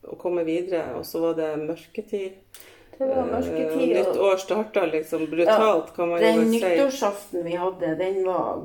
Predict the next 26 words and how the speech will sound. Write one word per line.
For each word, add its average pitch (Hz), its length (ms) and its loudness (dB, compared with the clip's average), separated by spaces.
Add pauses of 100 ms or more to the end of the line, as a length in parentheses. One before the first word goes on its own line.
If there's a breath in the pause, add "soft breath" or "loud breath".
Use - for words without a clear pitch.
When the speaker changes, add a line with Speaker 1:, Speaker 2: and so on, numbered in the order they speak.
(140)
Speaker 2:
ganske, 175 760 -6 (1400)
jeg 156 140 2
vet - 200 0
ikke 170 120 -16
hva 175 160 -12
slags - 220 -16
ord 196 200 0
jeg - 160 -6
skal - 220 -10
bruke, 175 360 -6
for - 160 -8
det 170 200 -4 (180)
var, 107 460 -4
eh, 55 400 -10 (200)
det - 120 -4
var 220 120 0
heftig - 600 -8
skitt, - 300 -14
for - 160 -10
å - 140 -12
si 196 120 -8
det 147 240 -4
sånn. 175 240 -6 (180)
Speaker 1:
Mm. 165 380 -4 (380 loud breath)
Speaker 2:
Det 175 80 2
var 208 60 2